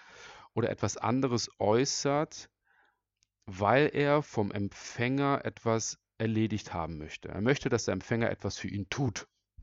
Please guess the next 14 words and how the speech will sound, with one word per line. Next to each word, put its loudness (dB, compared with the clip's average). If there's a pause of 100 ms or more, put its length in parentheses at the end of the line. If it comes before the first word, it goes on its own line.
(180)
Deswegen -2 (140)
schicke -4
ich -10
einen -4
Appell -6
raus. -10 (2250)
Appelle 6
können 4
offen 4
oder 8
auch 6
versteckt 0
versendet 2
werden. 2